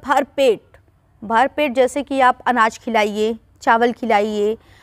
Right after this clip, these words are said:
आप आलू खिलाइए, उबला हुआ आलू मैश करके बढ़िया से उसको खिलाइए। अगर आपके घर गंजी हो रहा है, मतलब स्वीट पोटैटो, किसी किसी के यहाँ कन्ना बोला जाता है, अगर हो रहा है तो आप उसको खिलाएं। मतलब ऐसी चीज़ें दें जो बच्चे को क्या करे,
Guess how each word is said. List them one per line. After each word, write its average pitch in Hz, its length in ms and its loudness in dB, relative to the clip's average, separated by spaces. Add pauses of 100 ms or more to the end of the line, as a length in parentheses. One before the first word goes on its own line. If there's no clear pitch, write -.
(100)
आप 254 200 4
आलू 262 340 2
खिलाइए, 247 440 -2
उबला 247 280 -2
हुआ 254 240 2
आलू 233 160 0
मैश 240 240 -4
करके 240 280 -4
बढ़िया 226 300 -4
से 240 120 -8
उसको 233 220 -6
खिलाइए। 208 480 -2 (340)
अगर 262 200 4
आपके 269 240 0
घर 262 140 2
गंजी 240 360 0
हो 269 120 4
रहा 233 140 4
है, 220 80 2
मतलब 226 280 0
स्वीट 269 260 -8
पोटैटो, 220 500 -2 (680)
किसी 247 200 -4
किसी 247 220 -4
के 254 100 -2
यहाँ 247 140 4
कन्ना 233 320 0
बोला 214 280 0
जाता 196 300 -2
है, 285 200 2 (520)
अगर 269 220 2
हो 285 180 2
रहा 277 140 4
है 247 180 4
तो 254 120 0
आप 233 160 0
उसको 277 240 -8
खिलाएं। 233 440 0 (320)
मतलब 320 220 0 (160)
ऐसी 311 340 2
चीज़ें 339 420 0
दें 185 240 2 (460)
जो 247 160 -2
बच्चे 269 360 -4
को 359 140 -4
क्या 339 200 0
करे, 349 220 0